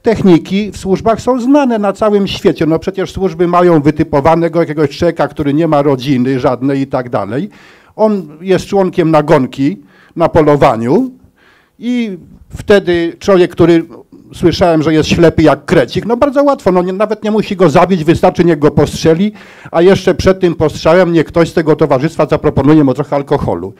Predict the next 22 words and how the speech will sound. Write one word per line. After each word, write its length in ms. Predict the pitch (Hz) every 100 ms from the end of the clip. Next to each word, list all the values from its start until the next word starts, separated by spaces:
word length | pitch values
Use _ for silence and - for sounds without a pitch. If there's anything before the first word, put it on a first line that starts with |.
| _ _
I 60 | 277
ten 160 | 269
człowiek 200 | 254 247
już 140 | 226 -
jest 160 | 175
nasz. 420 | 147 98 78 - _ _ _ _ _ _ - - _ _ _ _ _ -
Y, 300 | 143 139 143 147 -
ale 180 | 156 190
dlaczego 360 | 202 220 208
o 40 | 196
tym 180 | 196 175
mówię? 340 | 113 101 107
Więc 300 | 131 151 147 -
wtedy 260 | 220 190
mamy 240 | 185 175 165
tak, 260 | 110 95
no 180 | 135 139
tutaj 340 | 165 190 190
służby, 540 | 143 180 175 139 143 135
prawda, 440 | 143 143 127 147 143
swojego 420 | - 143 151 143
prezydenta 920 | - 143 135 143 131 127 107 110